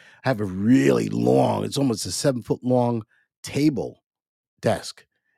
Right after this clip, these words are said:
And I can just put all kind of stuff on there. So, um, make sure you have a good desk, okay?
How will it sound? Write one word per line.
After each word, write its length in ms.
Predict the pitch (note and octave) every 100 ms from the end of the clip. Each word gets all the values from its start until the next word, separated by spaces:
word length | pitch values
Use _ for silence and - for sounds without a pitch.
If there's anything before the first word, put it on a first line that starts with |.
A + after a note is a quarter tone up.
| _
And 160 | B2+ C3
I 80 | B2+
can 100 | G#2
just 160 | G2
put 200 | - G2+ -
all 200 | A2+ G#2+
kind 220 | - F2
of 40 |
stuff 200 | - F2+ -
on 160 | D#2
there. 200 | D2+ C#2+
So, 340 | - D#2+ D2+ - _ - -
um, 420 | G#2+ F#2 F2 E2 -
make 200 | B2+ B2+
sure 180 | - B2
you 60 |
have 100 | G#2+
a 40 | E2+
good 160 | F2
desk, 320 | C#2+ B1+ - - _ _ -
okay? 160 | C3+